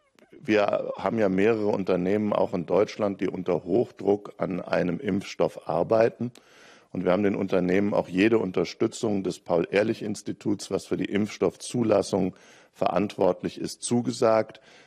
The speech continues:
Ähm, auch das Bundesforschungsministerium und Anja Karliczek haben finanzielle Unterstützung für die Impfstoffentwicklung zugesagt.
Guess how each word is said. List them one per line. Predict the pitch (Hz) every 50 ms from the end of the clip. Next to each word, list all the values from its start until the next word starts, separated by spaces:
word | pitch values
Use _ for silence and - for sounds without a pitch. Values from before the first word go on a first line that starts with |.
| _ _
Ähm, | - - 95 95 95 95 101
auch | - - 92 87 -
das | - 95 -
Bundesforschungsministerium | - - 98 92 90 80 - - 98 104 107 - 110 104 98 - - 101 98 95 90 - - 98 95 92 90 90
und | 85 85 -
Anja | 85 87 95 95 87 85
Karliczek | - - - 95 98 101 101 95 - - - 98 90 - -
haben | 92 85 85 - _ - - - - _ _
finanzielle | - - 101 95 92 85 85 - 101 107 113 120
Unterstützung | 123 117 104 113 107 101 - - - - - - 117 101 95
für | - -
die | 98 - -
Impfstoffentwicklung | 98 98 107 - - - 101 - - - 95 95 92 - - 101 - - 107 98 95 92
zugesagt. | - - 101 95 87 98 85 92 92 90 90 - -